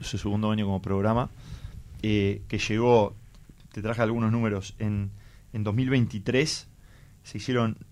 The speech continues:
nueve instancias de capacitación con trescientos ochenta y cinco adultos, ¿sí?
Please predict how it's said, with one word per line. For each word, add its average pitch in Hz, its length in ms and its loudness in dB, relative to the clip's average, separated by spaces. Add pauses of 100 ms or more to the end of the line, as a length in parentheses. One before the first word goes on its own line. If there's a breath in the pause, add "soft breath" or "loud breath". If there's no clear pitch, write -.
(160)
nueve 135 280 6
instancias 127 380 2
de 107 120 0
capacitación 110 960 -2 (680 soft breath)
con 104 180 2
trescientos 113 500 2
ochenta 104 380 4
y 101 40 4
cinco 117 380 4
adultos, 139 760 6 (600 soft breath)
¿sí? 113 360 -2